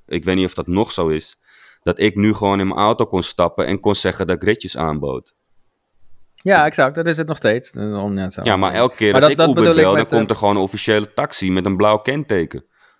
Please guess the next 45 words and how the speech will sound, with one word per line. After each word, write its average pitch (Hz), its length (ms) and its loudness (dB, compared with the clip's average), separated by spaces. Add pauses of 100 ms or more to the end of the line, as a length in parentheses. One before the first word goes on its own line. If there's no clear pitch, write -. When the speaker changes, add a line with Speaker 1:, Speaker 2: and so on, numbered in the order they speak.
(400)
Speaker 2:
Ja, 127 340 0 (280)
maar 127 360 4
om-, 143 220 -2
omdat 143 220 0
ik 139 60 2
het 135 120 -2
even 135 220 0
terug 143 220 -2
wil 131 160 2
halen, 120 440 2
eh, 113 440 0
naar 117 220 -2
wat 120 160 -2
je 110 100 -8
zegt. 110 320 -2
Kijk, 107 240 -2
als 107 140 -2
in 110 100 -2
de 107 80 -2 (120)
gaffer-wereld 104 580 -2
zeg 98 140 -2
je, 95 140 -4
kan 90 180 -6
je 92 100 -6
geen 95 240 -6
gaffer 95 300 -2
noemen 87 280 -6
als 85 160 -8
je 92 100 -8
niet 90 240 -6
tien 92 160 -6
tot 85 180 -10
vijftien 90 320 -6
jaar 80 180 -6
ervaring 87 420 -4
hebt. 85 160 -10 (540)
Is 107 160 -4
dat 107 120 -2
dan 107 120 0
niet 110 160 -2
een 110 80 -2
beetje 107 320 0
zo 104 240 0
van, 98 440 -2 (840)
ehm, 82 500 -6